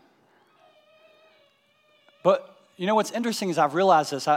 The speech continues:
I've lived with this long enough, and, and I pray the Lord will help me grow in this. But I've realized in this, what happens is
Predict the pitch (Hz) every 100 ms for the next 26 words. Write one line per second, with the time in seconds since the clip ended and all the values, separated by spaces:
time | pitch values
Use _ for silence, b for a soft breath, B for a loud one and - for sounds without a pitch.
0 | 143 135 147 208 165 160 156 143 127 -
1 | 131 135 139 135 123 - 131 - 139 127
2 | 127 b b b b 139 - 196 190 160
3 | 147 127 - 151 143 131 120 113 _ _
4 | - - 120 135 147 135 120 104 101 -
5 | 151 160 147 277 233 131 123 131 - b
6 | b b b - 220 214 123 110 147 -
7 | - _ b b - 160 190 240 190 165
8 | 139 156 151 147 -